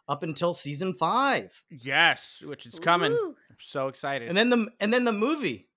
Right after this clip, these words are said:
Speaker 3: I know, another
Speaker 2: Yes.
Speaker 3: one.
Speaker 2: Dude, that's
Speaker 3: Woohoo.
Speaker 2: so freaking cool.
Speaker 1: It is, it is. I know we brought it up last time, but yeah, it's gonna be pretty exciting because I figure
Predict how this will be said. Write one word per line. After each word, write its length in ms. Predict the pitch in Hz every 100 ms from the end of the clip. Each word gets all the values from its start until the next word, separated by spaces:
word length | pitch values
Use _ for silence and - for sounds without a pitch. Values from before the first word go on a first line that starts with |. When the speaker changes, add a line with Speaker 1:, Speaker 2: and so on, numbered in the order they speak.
| _
Speaker 3:
I 160 | 165 175
know, 200 | 175 294
another 380 | - 294 330 339
Speaker 2:
Yes. 40 | 233
Speaker 3:
one. 340 | 185 147 139 -
Speaker 2:
Dude, 200 | 156 147
that's 240 | 147 156
Speaker 3:
Woohoo. 40 | -
Speaker 2:
so 300 | 165 139 127
freaking 360 | 127 104 110
cool. 340 | 107 107 110 - _ _ -
Speaker 1:
It 140 | 147
is, 280 | 165 151 123
it 100 | 135
is. 280 | 151 131 -
I 100 | 131
know 180 | 151 143
we 100 | 156
brought 240 | 143 160
it 80 | 160
up 140 | 151 143
last 260 | 139 139
time, 240 | 147 135 120
but 200 | 127 127
yeah, 180 | 135 123
it's 120 | -
gonna 180 | 175 180
be 200 | 170 - _
pretty 180 | - 269
exciting 380 | 233 - 220 220
because 240 | 170 185 - - - -
I 80 | 156
figure 520 | - 240 233 220